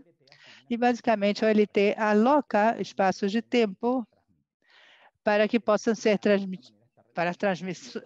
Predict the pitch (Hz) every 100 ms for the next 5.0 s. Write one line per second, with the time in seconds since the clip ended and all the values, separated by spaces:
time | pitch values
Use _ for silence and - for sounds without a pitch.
0 | 233 - 233 202 196 170 170 - - 185
1 | 269 - 254 254 233 240 233 226 202 165
2 | 170 175 175 208 190 202 233 _ 247 254
3 | 220 190 - 175 175 160 165 160 196 196
4 | 196 233 - 202 - 185 190 190 190 196